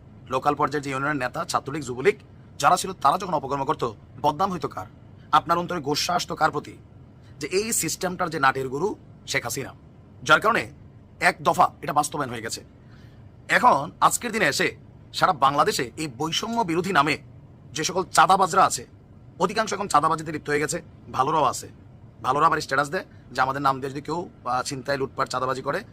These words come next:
তাহলে এদেরকে আপনারা ধরাই দিবেন। কিন্তু আপনি দেখেন, আজকে আমরা দেখছি যে নারায়ণগঞ্জের একটা ঘটনা,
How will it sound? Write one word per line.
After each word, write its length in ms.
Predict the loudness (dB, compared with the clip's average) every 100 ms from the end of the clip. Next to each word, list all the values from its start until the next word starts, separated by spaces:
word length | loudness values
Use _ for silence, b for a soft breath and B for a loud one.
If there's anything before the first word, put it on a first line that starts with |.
| B B 0
তাহলে 200 | 0 -2
এদেরকে 260 | -4 -2 -4 -6 -6 -4
আপনারা 180 | 2 0 0 0
ধরাই 220 | 2 2
দিবেন। 140 | -2 -10
কিন্তু 180 | 0 0 0 B B B -4
আপনি 120 | 2 4
দেখেন, 240 | 4 2 -2 -20 -20 -20 -20 -2 0
আজকে 140 | 2 2
আমরা 120 | 0
দেখছি 200 | 0 -2 -4 -4
যে 80 | -6 -6 2
নারায়ণগঞ্জের 560 | 4 6 2 -2 0 0
একটা 120 | 0 -2
ঘটনা, 220 | -2